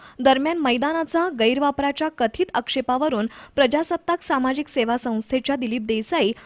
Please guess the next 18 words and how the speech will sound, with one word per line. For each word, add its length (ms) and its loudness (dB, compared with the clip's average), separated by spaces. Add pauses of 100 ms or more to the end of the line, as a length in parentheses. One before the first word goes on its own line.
(120)
यांनी 260 2
हे 140 -4
मैदान 440 0
शासनानं 560 -2
ताब्यात 280 0
घ्यावं 300 0
अशी 200 0
मागणी 280 -2
जिल्हाधिकाऱ्यांकडे 840 -2
केली 220 -4
होती. 260 -4 (460)
त्यानुसार 560 4
चार 260 2
जानेवारी 420 0
रोजी 260 0
जिल्हाधिकाऱ्यांनी 760 -2
आदेश 360 -2
काढून 340 2